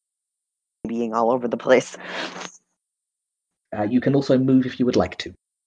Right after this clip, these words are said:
Speaker 1: Um, yeah, I'm gonna move from a better, to a better place that's not this. Um,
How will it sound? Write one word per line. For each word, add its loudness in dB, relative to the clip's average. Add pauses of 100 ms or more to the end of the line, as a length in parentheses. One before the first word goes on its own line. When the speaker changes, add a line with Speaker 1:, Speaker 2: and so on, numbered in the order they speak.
(720)
Speaker 1:
Um, 4 (800)
yeah, -2
I'm -2
gonna -4
move -6
from -6
a -2
better, -2 (760)
to -16
a -10
better -6 (800)
place 2
that's -4
not -6
this. 0 (580)
Um, 6